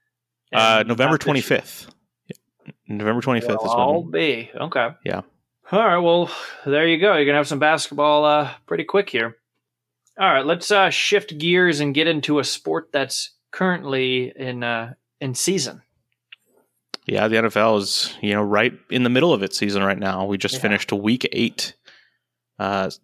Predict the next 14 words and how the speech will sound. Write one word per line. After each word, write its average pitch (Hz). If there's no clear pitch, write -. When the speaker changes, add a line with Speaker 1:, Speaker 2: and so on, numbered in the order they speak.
Speaker 1:
kinda 107
crazy. 104
It's -
this -
far 107
in 107
already, 101
and 104
th-, -
th-, 107
there's 113
no 143
stopping 147
it. -